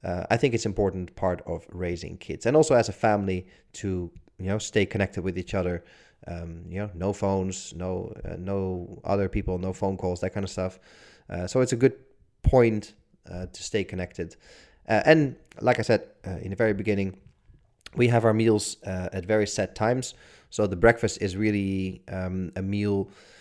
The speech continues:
where we tend to sort of go over the day. It's like, "Okay, what are we gonna do today?" Uh, first, you know, school, first daycare, then we're gonna go do this, then we're gonna go swimming, and so on, uh, to sort of get ready for the day. And I find that our dinners, uh, at six in the morning,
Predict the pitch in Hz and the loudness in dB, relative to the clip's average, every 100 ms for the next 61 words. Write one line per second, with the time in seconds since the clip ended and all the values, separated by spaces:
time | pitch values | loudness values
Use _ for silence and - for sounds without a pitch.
0 | - - 98 101 95 95 92 90 95 92 | -20 -6 0 2 2 2 0 -2 -4 -4
1 | - 107 98 - 98 92 90 87 - 95 | -2 -2 -2 -2 -2 -2 -4 -6 -4 0
2 | 98 110 104 90 90 110 147 131 107 110 | 6 6 6 0 2 6 8 8 4 2
3 | 123 87 104 101 90 87 85 87 - 170 | 2 4 4 4 2 -2 -4 -6 2 8
4 | 165 151 139 - 95 - 107 - - - | 8 8 4 -2 -4 0 0 -2 -10 -12
5 | - 175 175 165 151 113 107 - 139 131 | 0 6 8 8 2 0 0 2 2 2
6 | 135 127 120 98 92 92 90 90 98 104 | 4 4 4 2 0 -4 -2 -4 -4 0
7 | 135 127 - 95 90 90 95 135 123 113 | 2 2 0 -2 -2 -4 -4 -2 -2 -2
8 | 92 120 110 104 - - - - - 104 | -2 2 2 0 -6 -20 -20 -18 -4 -2
9 | 98 - 139 120 104 95 92 104 127 143 | -2 -2 0 0 2 2 4 4 4 2
10 | 151 151 143 147 160 - - _ - 117 | 0 2 4 4 0 -6 -20 _ -2 0
11 | 120 117 - 107 110 110 107 107 92 92 | 2 0 0 -2 -2 -6 -4 -6 -4 -4
12 | 90 85 107 113 117 113 - _ - - | -6 -4 -2 2 2 0 -4 _ -20 -20
13 | _ - 87 87 - - 143 127 117 110 | _ -14 -10 -8 -4 0 0 2 2 2